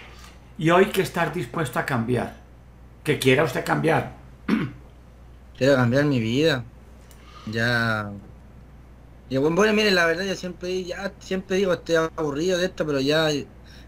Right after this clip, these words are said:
Speaker 2: llega un momento, es que ya no estoy feliz, pues no soy feliz. Yo me estoy alejando de las personas que realmente me quieren. Me encuentro que yo soy, me tengo unos cambios, pero de un momento a otro que no soy yo, de ser agresivo,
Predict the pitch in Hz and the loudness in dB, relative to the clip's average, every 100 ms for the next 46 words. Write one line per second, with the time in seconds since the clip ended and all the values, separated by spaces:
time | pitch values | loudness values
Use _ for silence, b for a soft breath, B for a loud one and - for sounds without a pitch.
0 | B 120 135 165 156 185 170 170 185 190 | B -4 0 2 2 2 0 2 2 2
1 | 180 - 202 208 208 220 214 196 175 165 | 0 0 -2 0 -2 -2 -2 -4 -4 -4
2 | 180 - 190 214 202 - - - - - | -6 -4 -2 -2 -4 -10 -20 -20 -18 -8
3 | 120 143 139 127 120 113 113 - B B | 0 2 2 0 -2 -6 -8 -18 B B
4 | B - - - 135 123 151 151 147 151 | B -20 -20 -6 -4 0 2 2 0 0
5 | 139 131 127 - 143 135 - 123 131 135 | -2 -4 -10 -8 -8 -8 -6 -6 -4 -2
6 | 127 - 127 117 120 139 143 131 123 120 | -4 -4 -4 -4 -2 0 0 0 0 -2
7 | 127 - B B B - 139 127 185 208 | -8 -12 B B B 0 0 2 2 2
8 | 202 185 165 190 190 190 160 135 147 147 | 2 2 2 0 0 -2 -2 -6 -4 -4
9 | 143 190 180 175 - 170 185 175 160 156 | -2 0 0 -2 0 0 2 0 -2 0
10 | 147 139 135 - - 139 135 180 190 190 | 0 -2 -6 -16 -16 -4 0 2 4 4
11 | 202 196 196 220 208 190 160 151 185 190 | 0 0 2 2 2 -2 -4 -4 -2 -2
12 | 180 208 190 160 170 165 156 139 - 165 | -2 -2 -2 -2 -2 -2 -2 -4 -6 -8
13 | 202 196 175 170 165 165 | -4 -2 0 2 2 0